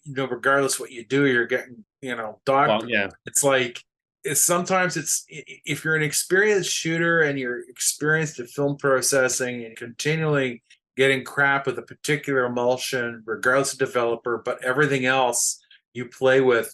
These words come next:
Speaker 1: turns out just fine and dandy. Um, maybe it's the manufa-,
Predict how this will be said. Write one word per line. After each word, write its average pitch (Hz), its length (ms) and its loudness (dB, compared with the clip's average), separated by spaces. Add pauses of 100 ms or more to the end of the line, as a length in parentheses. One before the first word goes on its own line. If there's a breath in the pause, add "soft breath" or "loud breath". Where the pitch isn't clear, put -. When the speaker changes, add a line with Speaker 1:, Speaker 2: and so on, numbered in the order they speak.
Speaker 1:
turns 127 320 -2
out 123 200 2 (140)
just 131 420 -2 (360)
fine 135 240 -2
and 117 140 -8
dandy. 123 540 -4 (160)
Um, 113 360 -8 (240)
maybe 143 300 0
it's 277 160 -4
the 226 100 4
manufa-, 220 580 2